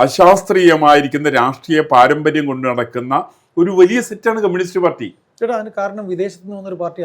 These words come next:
Speaker 2: ആയതുകൊണ്ടാണ്?
Speaker 1: അല്ല, അതുകൊണ്ട് മാത്രമല്ല.
Speaker 2: ആ.
Speaker 1: അത് പല കാരണങ്ങളും ഒന്നാണ് വച്ചിരിക്കുന്നത്.
Speaker 2: ഉം.
Speaker 1: കമ്മ്യൂണിസ്റ്റ് പാർട്ടിയുടെ യഥാർത്ഥ കാരണം കമ്മ്യൂണിസ്റ്റ് മാനിഫെസ്റ്റോ ഈ സാധനം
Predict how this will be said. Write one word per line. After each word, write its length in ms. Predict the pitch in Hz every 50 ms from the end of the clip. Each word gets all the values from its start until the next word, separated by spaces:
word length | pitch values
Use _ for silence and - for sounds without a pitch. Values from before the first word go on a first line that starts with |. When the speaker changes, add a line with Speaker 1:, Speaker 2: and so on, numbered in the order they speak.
| 147
Speaker 2:
ആയതുകൊണ്ടാണ്? 500 | 151 160 165 165 151 135 120 120 _ _ _ - 151
Speaker 1:
അല്ല, 120 | 151 139 127 - - - _ _ _ _ _ _ _ _ - -
അതുകൊണ്ട് 240 | 160 202 214 226 233 214
മാത്രമല്ല. 340 | 202 202 196 185 160 113 90 98 _ _ -
Speaker 2:
ആ. 40 | 143 127 110 _ _ _ _ _ - - 135
Speaker 1:
അത് 160 | 151 185 208 202 185 165 160 170 170 - 156
പല 100 | 151 175 180 185
കാരണങ്ങളും 540 | 185 185 - 151 156 156 165 165 165 156 156
ഒന്നാണ് 240 | 151 151 147 139 120 110
വച്ചിരിക്കുന്നത്. 480 | 101 - 107 101 87 98 85 - - _ _ - 175
Speaker 2:
ഉം. 80 | 156 131 _ -
Speaker 1:
കമ്മ്യൂണിസ്റ്റ് 360 | 131 156 180 208 202 - 208 196
പാർട്ടിയുടെ 260 | 185 175 175 175 156 139
യഥാർത്ഥ 360 | - - 151 156 156 151 190 165 147 120
കാരണം 380 | 131 135 131 120 113 107 110 120 - _ _ _ _ -
കമ്മ്യൂണിസ്റ്റ് 400 | 175 190 226 233 - - - 170 151
മാനിഫെസ്റ്റോ 540 | 139 151 170 139 147 139 120 _ - 104 95 - _ _ _ _ _ - 185 220
ഈ 40 | 254 220 -
സാധനം 400 | 170 151 147 147 147 147 151 151